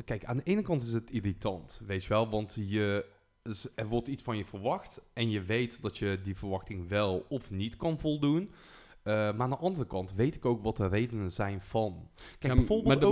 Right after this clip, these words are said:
Speaker 1: ook
Speaker 2: maar dat, kijk, dat, dit vind ik dan interessant, want dat zijn dan de redenen die jij opnoemt, zijn allemaal voor niet jouzelf eigenlijk. Dat jou-, jouw familie die zegt die redenen.
Speaker 1: Nou ja,
Speaker 2: En voor een,
Speaker 1: luister
Speaker 2: nou,
Speaker 1: dit.
Speaker 2: wacht, want als ik jou de vraag stel, voel jij je, nu je hier
Speaker 1: Ja.
Speaker 2: in Nederland bent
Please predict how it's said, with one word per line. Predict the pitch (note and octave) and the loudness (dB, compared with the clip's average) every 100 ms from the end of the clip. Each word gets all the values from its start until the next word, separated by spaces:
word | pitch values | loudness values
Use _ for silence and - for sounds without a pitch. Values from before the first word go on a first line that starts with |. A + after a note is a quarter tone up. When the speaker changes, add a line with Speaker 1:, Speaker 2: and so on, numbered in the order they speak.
| C#3 | 6
Speaker 1:
ook | - | 6
Speaker 2:
maar | C3+ C#3 | 6 8
dat, | E3 F3+ - | 8 4 0
kijk, | C3 A2 | 2 4
dat, | B2 C3+ | 2 2
dit | D3+ | 2
vind | F3 E3+ | 4 4
ik | |
dan | C#3+ | 4
interessant, | A#2+ B2 - A#2+ G#2 | 2 0 0 0 2
want | A2+ | 2
dat | C3+ | 2
zijn | - B2+ | 4 2
dan | B2+ A#2+ | 4 4
de | |
redenen | A2+ A#2+ C#3 B2 A2 G2+ C#3+ | 4 6 6 6 4 2 2
die | A#2 | 2
jij | A2 | 2
opnoemt, | D2+ G#2 G2+ A#2 | 2 0 0 0
zijn | C3 | 0
allemaal | F2+ B2 A2+ G#2+ | 0 2 2 2
voor | A2 G#2 F#2+ - - _ _ _ - | 2 2 2 -2 -12 _ _ _ 0
niet | A2+ A2 | 4 4
jouzelf | G#2 F#2 F#2+ G#2+ - - | 4 2 6 4 4 -2
eigenlijk. | D2 F#2 D#2 - - _ _ _ | -6 -6 -8 -14 -20 _ _ _
Dat | - A#2+ | 0 2
jou-, | G#2+ A2+ G2+ - | 4 2 2 0
jouw | G#2+ G2+ G2 F#2+ - | 0 2 0 -2 -2
familie | G#2 G#2+ C#3 A#2 | 2 6 6 6
die | G2 G2 | 2 -2
zegt | F#2 F#2 - | -4 -6 -6
die | G2 | -4
redenen. | F#2 D#2 D2+ - G2 - | -2 -2 -4 -8 -14 -10
Speaker 1:
Nou | A2+ D3 | -6 0
ja, | E3 | 2
Speaker 2:
En | |
voor | A#2 C3 | 4 4
een, | B2 C3+ | 4 4
Speaker 1:
luister | G3 A3 A#2+ | 2 0 0
Speaker 2:
nou, | D#3 D#3+ | 2 6
Speaker 1:
dit. | E3+ | 6
Speaker 2:
wacht, | A#2 - | 4 2
want | C#3 C#3 - - | 0 0 0 -2
als | D3 | 0
ik | D3 | 2
jou | D3 | 0
de | |
vraag | C3 D3 | 0 0
stel, | C#3+ A#2+ | 2 0
voel | C#3 D3 | 2 4
jij | C#3 A#2+ | 4 4
je, | A2+ G#2+ | 2 2
nu | F2 A2+ | 2 2
je | A2 G2+ - - _ _ _ - | 2 0 -4 -10 _ _ _ -6
hier | G2+ A2 | -2 -2
Speaker 1:
Ja. | |
Speaker 2:
in | A2 | 0
Nederland | A2 A2 G#2 G#2 | 2 2 2 2
bent | G2+ F#2+ | 0 -2